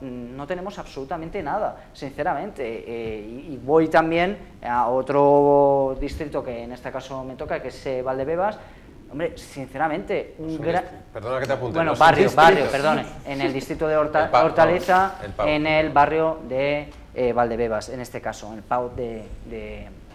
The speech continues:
Speaker 1: de Valdebebas. En este caso, eh, lo que estaríamos viendo es que faltan, eh, muchísimas infraestructuras, podría llegar a ser un distrito si tuviera las
Speaker 2: Sí, podría
Speaker 1: infraestructuras,
Speaker 2: llegar, claro.
Speaker 1: porque su amplitud es, eh,
Speaker 2: Es
Speaker 1: absolutamente
Speaker 2: enorme.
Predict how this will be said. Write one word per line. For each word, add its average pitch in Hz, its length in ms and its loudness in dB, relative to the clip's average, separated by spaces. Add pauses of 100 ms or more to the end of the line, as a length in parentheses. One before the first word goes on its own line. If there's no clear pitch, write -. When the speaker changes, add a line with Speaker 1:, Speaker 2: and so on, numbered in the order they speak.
Speaker 1:
de 117 80 -12
Valdebebas. 101 560 -12 (240)
En 135 120 -8
este 143 240 -6
caso, 156 500 0
eh, 113 140 -6
lo 113 120 -6
que 113 60 -12
estaríamos 127 460 -6
viendo 170 360 0 (800)
es 156 140 -6
que 139 120 0
faltan, 180 540 4 (320)
eh, 131 180 -10
muchísimas 139 540 -6
infraestructuras, 147 840 -6 (200)
podría 127 360 -2
llegar 131 240 -2
a 135 80 -6
ser 139 140 -8
un 139 100 -6
distrito 135 400 -10
si 117 140 -16
tuviera 127 340 -4
las 131 220 -2
Speaker 2:
Sí, - 80 -8
podría 135 100 -4
Speaker 1:
infraestructuras, 143 640 2
Speaker 2:
llegar, 160 180 -4
claro. 147 180 -8
Speaker 1:
porque 156 560 6
su - 220 4
amplitud 147 580 4
es, 139 240 -4
eh, 127 160 -4
Speaker 2:
Es 120 100 -4
Speaker 1:
absolutamente 151 580 2
Speaker 2:
enorme. 147 100 -8